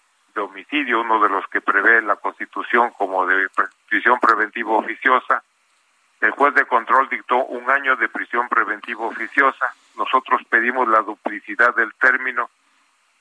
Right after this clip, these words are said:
que vence el martes a las trece veinte horas y la continuación de la audiencia donde ofertaremos pruebas, medios de prueba, datos de prueba, será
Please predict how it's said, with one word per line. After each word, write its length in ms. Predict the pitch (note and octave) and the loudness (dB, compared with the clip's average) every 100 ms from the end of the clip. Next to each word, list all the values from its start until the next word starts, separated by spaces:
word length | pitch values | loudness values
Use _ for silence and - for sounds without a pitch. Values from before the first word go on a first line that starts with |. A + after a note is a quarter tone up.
| _ | _
que 120 | G#2 | -4
vence 340 | A2+ B2+ A#2+ A#2 | 0 0 0 -4
el 80 | |
martes 480 | G#2+ A#2+ D3+ - B2+ | 2 2 2 -2 0
a 80 | A2 | 0
las 180 | G2 - | -2 -4
trece 300 | A2+ A#2+ A#2+ | -2 0 0
veinte 360 | A2+ A#2 - | -2 -4 -4
horas 360 | A#2 C3+ C#3 D#3 _ _ _ | 0 2 2 -2 _ _ _
y 320 | B2 C#3+ - - | -14 -14 -16 -4
la 140 | A2 | -4
continuación 680 | G2+ A2 G#2 G#2 G#2 - B2 | -4 -8 -8 -6 -4 2 2
de 100 | B2 | 4
la 80 | A2+ | 4
audiencia 420 | A2 B2 C3+ C3 | 2 0 -4 0
donde 300 | G#2+ G2+ F#2+ | 2 2 -2
ofertaremos 680 | F2+ G#2 F#2+ G2+ A2 A#2+ A#2 | -2 -2 -2 -2 0 -2 -6
pruebas, 460 | - C3 B2+ B2 A#2 - | 0 2 2 2 -2 -4
medios 360 | A2 A2+ A2+ | -4 -4 -6
de 80 | A2 | -10
prueba, 460 | - B2 A#2+ A#2 A2 | -2 2 2 0 2
datos 380 | G#2 A2 A2+ | 2 0 -6
de 100 | A#2 | -10
prueba, 420 | - B2+ B2 A#2 - _ _ _ _ _ | -2 0 0 -2 -10 _ _ _ _ _
será 280 | A#2 A#2+ C3+ | 0 4 2